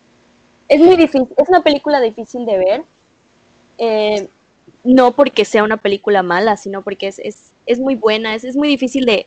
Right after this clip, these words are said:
de digerir, ¿no? No, no solo de ver, sino que es, es una película difícil de, de procesar, tal vez, porque aunque es,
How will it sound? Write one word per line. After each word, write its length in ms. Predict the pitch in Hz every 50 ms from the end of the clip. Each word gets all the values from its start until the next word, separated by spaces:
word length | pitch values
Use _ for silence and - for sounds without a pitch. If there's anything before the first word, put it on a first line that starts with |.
| _ _
de 160 | 220 240 233 233
digerir, 580 | 226 208 - - 220 202 190 190 190 190 196
¿no? 220 | 196 202 202 208 208
No, 180 | 220 247 262
no 160 | 254 269 285
solo 240 | 277 - 311 285 240
de 100 | 202 190
ver, 220 | 180 180 185 208 - - - - - _ _
sino 340 | - 226 214 214 214 208
que 120 | - 220 208
es, 120 | 220 -
es 160 | - 226 -
una 160 | 262 247 240 214
película 420 | 202 202 202 - - 214 208 196
difícil 520 | 190 190 190 - 214 208 - - 233 214 208
de, 240 | 185 175 - - - - - - - _
de 100 | 226 226
procesar, 760 | 220 - 233 233 240 - 254 233 - - - 202 196 226 269
tal 180 | - 285 277 247
vez, 200 | 240 277 277 -
porque 360 | 302 269 262 247 226 214 202
aunque 380 | 196 214 220 220 226 214 226
es, 280 | 254 247 - _ _